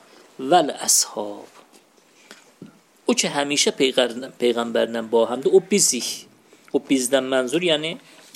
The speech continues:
Əhl-i Beyt. Vəl xəzənə. Bizik Peyğəmbərin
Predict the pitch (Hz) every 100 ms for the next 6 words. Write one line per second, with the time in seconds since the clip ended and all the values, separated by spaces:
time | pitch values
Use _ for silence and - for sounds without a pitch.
0 | - 110 113 110 - - - _ _ _
1 | _ - _ _ - - - - - -
2 | 262 285 - 151 135 123 117 107 - -
3 | - - - - - - - 165 285 214
4 | - 160 143 143 139 135 147 165 175